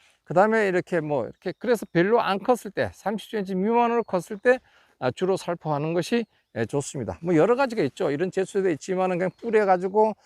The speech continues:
어, 발화를 못 시키는 그런 제초제도 있고 여러 가지 제초제가 많이 있습니다. 아무튼 오늘은 그 주로 나무 뿌리까지 죽이는 방법을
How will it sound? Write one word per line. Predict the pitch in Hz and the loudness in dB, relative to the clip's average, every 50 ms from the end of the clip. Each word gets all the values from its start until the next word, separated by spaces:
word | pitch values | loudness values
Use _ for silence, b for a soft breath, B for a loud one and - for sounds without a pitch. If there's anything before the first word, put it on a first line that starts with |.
| b b b b b - | b b b b b -10
어, | 123 110 | -10 -8
발화를 | - 120 127 139 160 214 233 226 | -4 0 2 4 4 4 4 2
못 | 214 214 | 0 -2
시키는 | - - - - 214 208 196 | -2 -4 -8 -6 -4 -4 -4
그런 | 156 208 220 220 185 | -2 -2 -4 -4 -4
제초제도 | - 170 151 - 175 160 156 156 151 135 | -4 -6 -6 -4 -6 -6 -6 -4 -4 -6
있고 | 120 - - 127 110 | -8 -6 -4 -2 0
여러 | 123 185 196 | 2 2 2
가지 | 208 233 226 185 | 0 0 -2 -2
제초제가 | 156 151 143 - - - 139 120 | -4 -6 -6 -6 -6 -6 -4 -4
많이 | 110 113 123 117 | -4 -4 -6 -6
있습니다. | 90 - - - 120 107 98 92 - - | -10 -10 -12 -12 -12 -12 -12 -12 -4 0
아무튼 | 170 190 226 226 - 214 165 139 151 165 - | 2 4 4 4 2 0 0 0 -2 -4 -4
오늘은 | 180 180 190 202 196 196 196 202 190 - | -2 0 0 2 2 2 0 -2 -2 -4
그 | - 165 143 123 113 | -2 -2 -2 -2 -2
주로 | - - 196 185 170 117 87 - _ _ _ _ _ _ | -2 -2 0 0 0 0 -2 -6 _ _ _ _ _ _
나무 | - 113 110 120 135 147 165 185 208 220 226 220 208 - | -10 -4 0 2 2 2 2 2 0 0 0 0 -2 -4
뿌리까지 | - 240 233 202 220 214 190 - - 220 214 202 233 233 202 | -4 -2 -2 0 0 -2 -2 0 0 2 2 2 0 -4 -8
죽이는 | - - 196 190 180 190 190 196 202 180 | -8 -8 -8 -4 -4 -2 -2 -2 -2 -2
방법을 | - 156 156 156 147 151 147 185 202 220 | -2 -4 -2 -2 -2 0 2 2 2 0